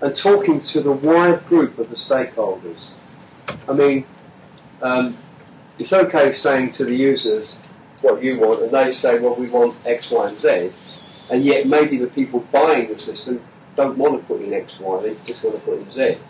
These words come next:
You get the idea that there's, there's a compromise. It might be commercial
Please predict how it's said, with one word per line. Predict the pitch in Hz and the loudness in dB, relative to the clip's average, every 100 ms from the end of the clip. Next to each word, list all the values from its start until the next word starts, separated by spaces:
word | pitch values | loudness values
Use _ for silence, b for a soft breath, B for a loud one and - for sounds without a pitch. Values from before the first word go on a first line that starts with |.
| - - | -20 -14
You | - | -4
get | - 151 | -2 4
the | 139 | 4
idea | 135 143 123 | 4 2 2
that | 127 | 0
there's, | 123 - - | -4 -8 -2
there's | 127 123 | -2 -2
a | - | -6
compromise. | 135 123 127 120 117 117 117 - - - - | -6 -4 -4 -2 -2 -2 -4 -6 -16 -20 -12
It | 135 | -4
might | 135 - 123 | -2 -2 -4
be | 120 | -8
commercial | - 127 131 135 135 - 127 127 | -6 -2 0 0 -2 -4 -2 -2